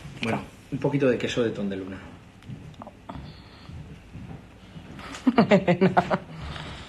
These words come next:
Speaker 2: Procedamos con el resto de ingredientes.
Speaker 1: Temperatura ciento ochenta grados.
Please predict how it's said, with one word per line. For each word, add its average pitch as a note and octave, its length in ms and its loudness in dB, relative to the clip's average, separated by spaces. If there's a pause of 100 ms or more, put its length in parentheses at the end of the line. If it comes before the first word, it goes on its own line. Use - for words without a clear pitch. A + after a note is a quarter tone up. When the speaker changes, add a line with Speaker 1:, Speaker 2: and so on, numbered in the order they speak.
(2500)
Speaker 2:
Procedamos D#4 840 12 (360)
con C4 180 8
el C#4 160 6
resto C4+ 440 8
de A#3+ 100 8
ingredientes. F#3+ 640 6 (1000)
Speaker 1:
Temperatura A#3 560 12
ciento G#3+ 280 4
ochenta G3+ 320 4
grados. E3+ 340 6